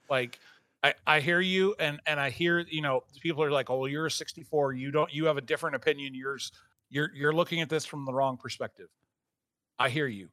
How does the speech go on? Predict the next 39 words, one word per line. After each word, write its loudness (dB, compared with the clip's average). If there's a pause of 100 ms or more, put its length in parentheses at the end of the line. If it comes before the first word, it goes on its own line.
(100)
okay? -2
And 0
if -8
you're 4
an 4
alliance 4
where, 2 (540)
if -10
you're 4
in 4
an 2
alliance 2
and -2
a -6
group -4
of 2
friends 4
and -18
players 0
where -2
the -16
top 2
player 0
is -2
a -10
thirty-five 0
or -8
a -10
thirty-eight -2
or -4
a -6
thirty-nine, -4
then -6
wave 4
defense -4
just -8
isn't -8
for -10
you. -12